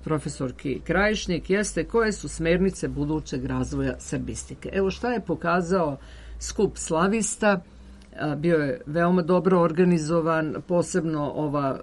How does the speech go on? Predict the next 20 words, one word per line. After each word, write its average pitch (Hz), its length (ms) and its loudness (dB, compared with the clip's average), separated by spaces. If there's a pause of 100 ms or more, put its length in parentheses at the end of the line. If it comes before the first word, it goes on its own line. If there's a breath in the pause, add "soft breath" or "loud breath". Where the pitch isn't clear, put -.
(380)
sesija 160 840 2
se - 240 0
meni 156 340 0
dopala 147 640 0
na 135 140 -4
kojoj 139 240 -2
sam 131 480 -4
bila 139 640 0 (460 loud breath)
i 151 100 -2
koju 143 200 2
sam 127 200 -2
pomenula 135 680 0
i 139 80 -2
gde 127 140 -6
se - 160 -6
govorilo 135 500 0
o 131 60 -2
srpskom 131 460 -6
kao 131 200 -6
stranom. 165 680 -2